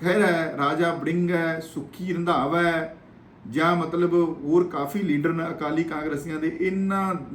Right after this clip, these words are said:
ਇਹ ਬੰਦੇ ਰਡਾਰ 'ਤੇ ਹੈ। ਇਹਨਾਂ 'ਤੇ ਕਦੋਂ ਵੀ ਕੋਈ ਐਫ ਆਈ ਆਰ ਹੋ ਸਕਦੀ ਹੈ। ਇਹਨਾਂ ਦੀਆਂ ਫਾਈਲਾਂ ਜਿਹੜੀਆਂ ਉਹ ਭਗਵੰਤ ਮਾਨ ਨੇ ਮਿੱਟੀ ਝਾੜ ਲਈ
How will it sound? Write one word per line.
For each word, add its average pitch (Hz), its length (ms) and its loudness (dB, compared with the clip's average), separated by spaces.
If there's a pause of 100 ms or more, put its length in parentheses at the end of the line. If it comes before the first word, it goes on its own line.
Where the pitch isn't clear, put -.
(100)
ਇਹ 185 160 6
ਬੰਦੇ 151 320 2
ਰਡਾਰ 131 360 0
'ਤੇ 131 320 0
ਹੈ। 151 200 -2
ਇਹਨਾਂ 175 300 -4
'ਤੇ 170 180 2
ਕਦੋਂ 165 280 -4
ਵੀ 185 100 -4
ਕੋਈ 160 240 2
ਐਫ 151 180 -2
ਆਈ 143 120 2
ਆਰ 139 80 2
ਹੋ 123 160 -2
ਸਕਦੀ 131 460 0
ਹੈ। 165 180 -4 (520)
ਇਹਨਾਂ 185 140 2
ਦੀਆਂ 208 180 6
ਫਾਈਲਾਂ 165 380 0
ਜਿਹੜੀਆਂ 175 400 2
ਉਹ 185 460 -2
ਭਗਵੰਤ 156 360 -4
ਮਾਨ 151 300 -2
ਨੇ 170 80 -4
ਮਿੱਟੀ 160 360 -2
ਝਾੜ 165 260 0
ਲਈ 95 140 -8